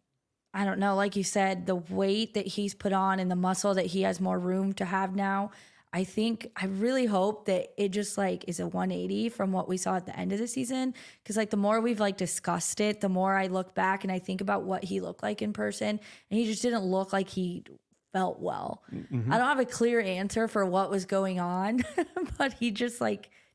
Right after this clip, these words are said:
Speaker 1: did not look well. And from what we've seen from what the program puts out, posts that Younger has shared from training, I mean, he looks good.
Speaker 2: Mm-hmm.
Speaker 1: So I'm very excited. Um, like you touched on, his athleticism.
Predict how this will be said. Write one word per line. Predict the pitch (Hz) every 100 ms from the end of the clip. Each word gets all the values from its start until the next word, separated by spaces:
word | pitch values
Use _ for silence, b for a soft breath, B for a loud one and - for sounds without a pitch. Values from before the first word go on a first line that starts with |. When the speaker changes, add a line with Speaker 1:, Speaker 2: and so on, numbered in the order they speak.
| _
Speaker 1:
did | 247 247
not | 254 226
look | 202 196
well. | 190 185 160 135 B B B
And | 226 233
from | 254 247
what | 247 262
we've | 220 226 202
seen | - 220 214 202 190 185
from | - 190 180 180 185
what | 185
the | 180
program | 240 226 220
puts | 214 214 220
out, | 202 202 196 196
posts | - 214 208
that | 202 202
Younger | 202 202 196
has | 196
shared | - 196 185
from | 185
training, | 185 208 202 202 196
I | 202
mean, | 202
he | 202 185
looks | 220 277 -
good. | - 85 - -
Speaker 2:
Mm-hmm. | 113 127 123 123 B
Speaker 1:
So | - 202 185 -
I'm | 220 247
very | 226 214 202
excited. | 196 185 180 185 180 185 - -
Um, | 185 127 76 - - -
like | 220
you | 214
touched | 208 202 -
on, | 208 208 208
his | 202
athleticism. | 196 185 190 185 196 220 202 214